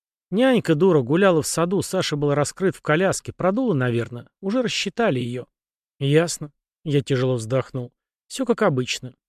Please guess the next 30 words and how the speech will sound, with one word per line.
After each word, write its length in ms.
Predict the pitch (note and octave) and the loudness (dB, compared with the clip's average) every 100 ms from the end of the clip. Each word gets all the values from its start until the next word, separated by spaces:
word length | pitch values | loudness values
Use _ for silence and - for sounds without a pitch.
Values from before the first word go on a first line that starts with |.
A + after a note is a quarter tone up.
| _ - | _ -6
Не 140 | B3+ | -2
досмотрели, 760 | A#3+ - G3 D#3+ E3 E3+ D#3 - _ A3 | 0 0 -2 0 0 0 -2 -8 _ 0
не 120 | C4 | 4
доглядели". 680 | G#3 B2+ C3 G#2+ A#2+ A#2+ - _ _ _ _ _ _ _ _ _ _ _ _ | 4 4 0 0 -6 -6 -12 _ _ _ _ _ _ _ _ _ _ _ _
Сын 360 | - - E3 D3 | -12 -4 -2 0
прямо 260 | D3+ C#3+ | 0 0
тает 380 | - F3+ B2+ - | 2 2 2 -2
на 80 | C3 | -2
глазах. 480 | B2+ C3+ A#2 A#2 _ _ _ | 0 -2 -4 -12 _ _ _
Каждый 300 | D#3+ C#3 B2+ | 0 2 2
раз, 200 | E3 C#3 | 2 0
когда 240 | - A#2+ | -2 -2
я 60 | C3 | -2
захожу 400 | B2 - C3+ C#3 | -2 -2 -2 -2
к 80 | - | -4
нему, 200 | C#3+ D3 | -2 0
он 100 | C#3+ | -2
всё 200 | - D3 | -4 -8
хуже. 400 | - B3 A2+ G#2+ _ _ _ _ | -6 -6 -6 -8 _ _ _ _
Что 200 | - G3 | -4 0
вы 80 | G3+ | 2
можете 280 | G3+ - D3 | 0 -2 -6
предложить? 440 | D#3 F3+ C3+ - _ _ _ | -4 -2 -2 -4 _ _ _
Стриптоцит 640 | - D3 - B2+ - - | -4 -4 0 -2 -2 -6
не 80 | G#3 | -2
помог. 400 | F#3+ C#3 C3 _ _ _ _ _ _ _ _ _ _ _ _ _ _ _ _ _ _ _ _ - | 0 0 -2 _ _ _ _ _ _ _ _ _ _ _ _ _ _ _ _ _ _ _ _ -4
Надо 280 | C3+ F#3 G#3+ | 2 4 6
давать 340 | G#3+ G#3 G3+ | 6 4 2
отхаркивающие 760 | G3 - G3+ F#3 F#3 F3+ - E3+ | -2 0 0 0 0 -2 -2 -4
сборы, 460 | D3 E3+ D3+ A2+ | -4 0 0 -2